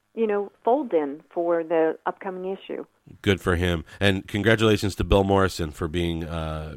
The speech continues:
Speaker 2: being, uh, named editor-in-chief of Mad Magazine,
Speaker 1: Yeah.
Speaker 2: by the way. What a, what a tremendous torch you've been handed. Um, you can't talk about cartoons and publishing, uh, and comics, really, without talking about, uh,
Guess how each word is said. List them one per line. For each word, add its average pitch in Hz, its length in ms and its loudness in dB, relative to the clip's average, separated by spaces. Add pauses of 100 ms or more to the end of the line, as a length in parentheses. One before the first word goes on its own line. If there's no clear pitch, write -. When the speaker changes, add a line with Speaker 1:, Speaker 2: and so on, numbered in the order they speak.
Speaker 2:
being, 85 440 -6
uh, 85 240 -8
named 87 280 -4
editor-in-chief 82 680 -4
of 82 120 -10
Mad 80 280 -6
Magazine, 80 360 -8
Speaker 1:
Yeah. 80 140 -6
Speaker 2:
by 82 140 -2
the 80 100 -4
way. 82 200 -2
What 85 200 0
a, 85 100 -2
what 87 220 -6
a 87 40 -6
tremendous 87 480 -6
torch 87 300 -6
you've 78 140 -10
been 82 120 -12
handed. 82 360 -12 (500)
Um, 101 440 6
you 107 120 0
can't 147 260 0
talk 143 220 2
about 120 300 2
cartoons 127 580 -2
and 98 260 -4
publishing, 110 680 -2 (300)
uh, 87 380 -2
and 95 180 -4
comics, 90 480 -2
really, 87 360 -2 (240)
without 92 400 0
talking 87 580 -2
about, 80 520 -4 (180)
uh, 78 260 -8